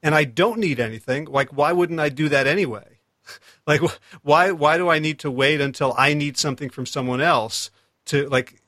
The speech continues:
so it do-, it doesn't feel manipulative and tactical, but just, like, the way I go through the world is making positive deposits in the, in the karma bank of the universe.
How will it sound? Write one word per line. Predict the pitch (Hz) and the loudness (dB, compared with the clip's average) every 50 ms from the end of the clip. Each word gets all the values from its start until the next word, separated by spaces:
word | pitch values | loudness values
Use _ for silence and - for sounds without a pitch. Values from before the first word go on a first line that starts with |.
| _ | _
so | - - 170 160 | -2 0 2 2
it | 151 123 | 2 2
do-, | 139 180 - | 2 0 0
it | 170 131 - | 0 0 0
doesn't | 175 180 165 185 - | 0 2 2 0 -4
feel | - - 165 147 139 131 127 123 123 120 120 123 131 | -4 -2 0 2 2 4 2 2 0 0 -4 -4 -2
manipulative | 131 135 135 135 143 151 151 - 156 147 131 131 123 - 139 120 | 0 0 0 0 -2 -2 -4 -4 -4 -4 -4 -4 -4 -4 -6 -6
and | 127 123 120 | -6 -6 -4
tactical, | - 143 147 170 - - 180 - 135 127 | 0 0 0 0 0 -2 -4 -4 -4 -4
but | 101 120 110 | -4 -6 -6
just, | 135 143 123 - | -4 -4 -4 -2
like, | 131 120 120 - | -2 -2 -2 -2
the | - 131 | -4 -4
way | 120 127 135 143 151 | 0 0 2 2 4
I | 143 135 135 | 2 2 0
go | 120 131 127 131 | 0 -2 -4 -4
through | - - 143 135 | -4 -6 -8 -6
the | 123 123 | -6 -6
world | 120 123 156 202 220 165 131 110 - - _ _ _ _ _ _ _ _ _ _ | -6 -4 -4 -2 0 0 -2 -2 -4 -10 _ _ _ _ _ _ _ _ _ _
is | - 135 131 123 120 113 110 - - | -2 0 2 2 2 0 -4 -6 -2
making | 139 139 135 - 135 123 | 0 0 0 0 -2 -6
positive | - _ - 151 135 135 120 123 120 123 107 | -4 _ 0 0 0 0 0 -6 -8 -8 -8
deposits | 123 123 - 127 120 120 117 113 117 - - 139 | -8 -6 -2 0 0 0 -2 -4 -12 -16 -14 -12
in | 123 117 113 | -12 -10 -8
the, | 117 117 113 117 - - | -8 -10 -10 -10 -14 -10
in | - 127 | -6 -4
the | 123 127 | -4 -4
karma | - - 139 127 127 127 117 | -2 -2 -2 -2 -2 -2 -2
bank | 107 117 113 117 - | -2 -2 -4 -4 -6
of | 123 110 | -12 -14
the | 107 | -14
universe. | 104 107 107 107 110 - - - 117 - - - - | -16 -18 -18 -20 -20 -18 -16 -12 -8 -6 -6 -6 -8